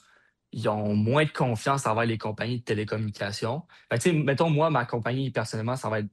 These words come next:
une compagnie où est-ce qu'on vend des téléphones usagés. Puis le téléphone usagé, ça commence à être de plus en plus populaire, mettons, sur Marketplace. Le monde, il achète via ça. Puis aussi, via Marketplace, le problème, c'est qu'il y a beaucoup d'arnaques, il y a du monde qui se font voler leur téléphone ou qui ont des mauvaises, euh,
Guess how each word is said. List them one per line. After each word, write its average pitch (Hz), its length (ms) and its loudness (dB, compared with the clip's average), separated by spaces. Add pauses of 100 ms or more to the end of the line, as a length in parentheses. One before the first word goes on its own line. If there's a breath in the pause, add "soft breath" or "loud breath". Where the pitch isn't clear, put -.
une 113 160 -4
compagnie 117 280 -2
où 120 80 2
est-ce 110 120 -2
qu'on 110 140 -2
vend 117 120 0
des 110 120 -2
téléphones 107 420 -2
usagés. 110 500 -4 (460 soft breath)
Puis 113 400 2
le 113 120 2
téléphone 120 320 2
usagé, 123 280 2
ça 110 120 -2
commence 120 280 0
à - 20 0
être 107 160 -6
de 104 80 -4
plus 123 220 -4
en 120 80 2
plus 131 120 -6
populaire, 117 360 -2
mettons, 110 220 -4
sur 117 120 -8
Marketplace. 110 720 -4
Le 107 80 -4
monde, 110 240 -2
il 107 240 -4
achète 107 260 -4
via 110 180 0
ça. 131 280 -2 (260 loud breath)
Puis 120 100 0
aussi, 143 300 2
via 123 240 2
Marketplace, 123 760 -2 (360 soft breath)
le 107 160 -4
problème, 110 300 0
c'est 107 140 -4
qu'il 107 140 -4
y 104 60 -2
a 104 40 0
beaucoup 113 300 -4
d'arnaques, 113 540 2
il 104 60 -2
y - 20 -4
a 110 40 -4
du 104 120 -8
monde 113 220 -2
qui - 80 -10
se - 60 -10
font 110 140 -2
voler 110 220 0
leur 110 160 0
téléphone 110 540 -2
ou 107 60 -6
qui - 220 -10
ont 101 140 -4
des 104 160 2
mauvaises, 110 460 2
euh, 107 140 -2